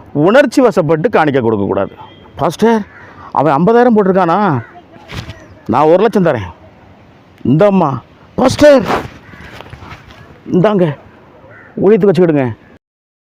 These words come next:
காலச்சக்கரம் சுழலும். அப்படி சக்கரம் சுழலும் போது மேலே இருக்கிற நீங்க ஒருவேளை கீழே வரக்கூடாது,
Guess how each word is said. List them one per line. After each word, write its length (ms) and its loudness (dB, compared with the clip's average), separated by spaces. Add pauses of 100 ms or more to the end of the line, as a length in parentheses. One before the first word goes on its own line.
(640)
காலச்சக்கரம் 800 4
சுழலும். 440 4 (1300)
அப்படி 320 -2
சக்கரம் 520 4
சுழலும் 440 4
போது 560 2 (540)
மேலே 400 4
இருக்கிற 260 2
நீங்க 760 2 (420)
ஒருவேளை 600 4 (360)
கீழே 280 -2
வரக்கூடாது, 1040 0